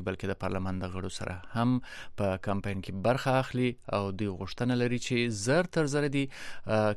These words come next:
قبایلي سیمې په خیبر پښتونخوا ایالت کې ورګډې کړي. دې ترڅنګ هلته د اصلاحاتو لپاره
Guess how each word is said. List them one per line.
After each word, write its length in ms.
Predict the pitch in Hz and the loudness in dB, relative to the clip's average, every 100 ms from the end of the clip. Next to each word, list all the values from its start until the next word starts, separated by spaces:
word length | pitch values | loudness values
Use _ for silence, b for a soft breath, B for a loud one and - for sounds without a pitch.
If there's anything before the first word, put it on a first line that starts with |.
| - | 2
قبایلي 400 | 104 98 104 143 | 4 4 4 2
سیمې 260 | - 147 143 135 | 2 0 0 2
په 240 | 123 127 131 | 4 4 2
خیبر 320 | 107 101 - | 0 0 -2
پښتونخوا 400 | 117 - 104 101 - | -4 -4 -2 -2 -2
ایالت 340 | 98 90 95 - | -2 -2 -2 -4
کې 100 | - 127 127 | -4 -2 0
ورګډې 460 | 101 90 90 120 156 - | 0 -2 2 2 2 0
کړي. 120 | 180 - B B B | 0 0 B B B
دې 100 | 156 175 | 2 4
ترڅنګ 360 | 156 - 151 147 143 123 | 4 4 2 2 -2 4
هلته 340 | 165 165 151 139 | 4 4 2 2
د 100 | 123 | 0
اصلاحاتو 680 | - 104 104 127 202 214 147 | 0 0 0 2 0 2 2
لپاره 240 | 120 117 | 2 2